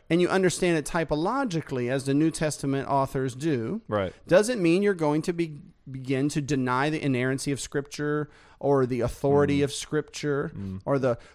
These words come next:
Speaker 1: plenary verbal inspiration of Scripture.
Speaker 2: Mm-hmm.
Speaker 1: You're not gonna begin to deny those things that liberals, liberal theological, uh, students and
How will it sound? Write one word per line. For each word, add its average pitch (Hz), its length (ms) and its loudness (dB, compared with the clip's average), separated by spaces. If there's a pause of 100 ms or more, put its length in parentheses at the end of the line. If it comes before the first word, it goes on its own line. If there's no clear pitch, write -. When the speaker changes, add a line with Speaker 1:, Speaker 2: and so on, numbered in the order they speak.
Speaker 1:
plenary 156 840 0 (320)
verbal 147 520 4
inspiration 151 720 0
of 151 100 0
Scripture. 170 680 -6
Speaker 2:
Mm-hmm. 95 240 -8
Speaker 1:
You're 165 80 2
not 226 160 2
gonna 247 160 -2
begin 185 300 0
to 170 120 -2
deny 147 340 0
those 160 220 2
things 143 260 -4
that 135 120 -2
liberals, 139 560 -2
liberal 147 380 0
theological, 143 880 0
uh, 139 160 -2
students 143 520 -6
and 120 140 -6